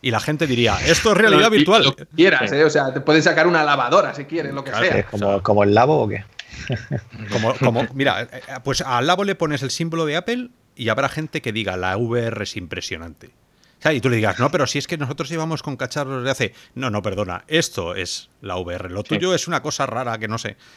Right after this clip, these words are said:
Speaker 1: O sea, porque la gente que compra Apple tan fanboy como son, son así. Y ahora, ahora se nos montará y nos insultarán. Y, pero,
Speaker 4: <laughs>
Speaker 1: pero es verdad que yo he
Speaker 4: No,
Speaker 1: sido,
Speaker 4: yo
Speaker 1: he sido, soy
Speaker 4: no
Speaker 1: un
Speaker 4: lo decía.
Speaker 1: ex fanboy de Apple.
Speaker 4: Que, que, que lo del Labo lo he dicho de
Speaker 2: Te
Speaker 4: broma,
Speaker 2: has
Speaker 4: que,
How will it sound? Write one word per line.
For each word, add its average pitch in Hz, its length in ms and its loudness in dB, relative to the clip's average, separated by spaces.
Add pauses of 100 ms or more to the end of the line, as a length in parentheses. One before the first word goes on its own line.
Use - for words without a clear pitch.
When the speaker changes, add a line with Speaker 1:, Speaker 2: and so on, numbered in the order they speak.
(120)
Speaker 1:
O - 40 -20
sea, 92 280 -8
porque - 220 -8
la 101 80 -6
gente 123 260 -2
que 135 120 -6
compra 139 360 -2
Apple 131 400 -6 (220)
tan 104 180 -2
fanboy 113 540 -4
como 110 240 -10
son, 135 340 -10 (360)
son 101 240 -8
así. 147 280 -4
Y 92 80 -10
ahora, 90 260 -6
ahora 90 320 -6
se - 140 -14
nos 85 180 -12
montará 87 500 -6
y 123 60 -8
nos 92 220 -12
insultarán. 92 480 -10
Y, 107 120 -10 (280)
pero, 92 280 -4
Speaker 4:
<laughs> - 360 -10
Speaker 1:
pero 85 120 -8
es 87 80 -8
verdad 117 280 2
que 127 100 -2 (160)
yo 107 140 0
he - 20 4
Speaker 4:
No, 104 60 6
Speaker 1:
sido, 101 200 8
Speaker 4:
yo 107 160 6
Speaker 1:
he 131 100 2
sido, 156 280 2
soy 151 160 0
Speaker 4:
no 120 140 6
Speaker 1:
un 117 60 6
Speaker 4:
lo 120 40 6
decía. 123 300 4
Speaker 1:
ex 104 420 0
fanboy 117 420 -2
de 104 340 -4
Apple. 98 360 -14
Speaker 4:
Que, - 100 -18 (100)
que, - 100 -16 (280)
que 120 80 -4
lo 107 120 4
del 104 100 4
Labo 120 320 4
lo 120 80 2
he 113 40 0
dicho 113 200 -6
de 104 140 -2
Speaker 2:
Te - 0 -
Speaker 4:
broma, 156 260 2
Speaker 2:
has 170 120 4
Speaker 4:
que, 190 180 -2